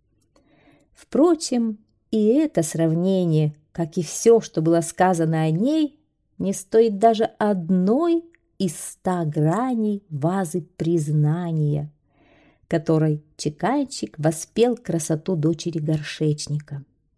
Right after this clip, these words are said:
И это признание было так возвышенно и так пламенно, что всякий, любуясь новой вазой, восторгался и той,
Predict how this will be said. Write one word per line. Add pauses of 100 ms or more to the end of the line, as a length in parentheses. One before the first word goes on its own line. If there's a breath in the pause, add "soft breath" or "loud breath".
(520)
И
это
признание
было
так
возвышенно
и
так
пламенно, (420 loud breath)
что
всякий,
любуясь
новой
вазой, (380)
восторгался
и
той,